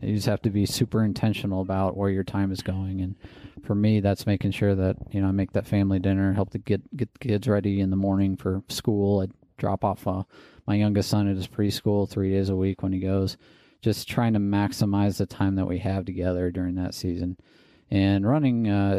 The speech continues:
is, is one of those things that's kinda more of a bonus thing. If I can get any miles in, I will. And one thing I tried this year was, uh, run commuting. I'm fortunate enough that we live a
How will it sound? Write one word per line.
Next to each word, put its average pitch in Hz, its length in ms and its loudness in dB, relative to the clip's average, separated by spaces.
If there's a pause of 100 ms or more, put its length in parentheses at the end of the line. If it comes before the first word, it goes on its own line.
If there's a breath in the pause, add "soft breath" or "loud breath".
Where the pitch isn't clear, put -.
is, 95 360 -8
is 104 200 2
one 101 140 2
of 98 60 2
those 101 220 2
things 101 280 2
that's - 460 -2
kinda 104 240 0
more 101 220 2
of 98 80 -2
a 98 60 4
bonus 95 440 0
thing. 101 220 2
If 98 140 -4
I 95 80 2
can 98 140 -6
get 95 140 -2
any 95 160 0
miles 98 380 0
in, 110 140 -2
I 113 80 0
will. 107 380 -2 (400 loud breath)
And 98 320 2
one 104 180 2
thing 104 180 2
I 98 60 2
tried 101 280 0
this 101 220 0
year 107 140 2
was, 98 240 0
uh, 92 120 2
run 101 260 0
commuting. 98 580 -2
I'm 104 120 -4
fortunate 98 420 0
enough 98 320 -2
that 92 180 -2 (460 loud breath)
we 101 100 0
live 101 240 2
a 95 340 2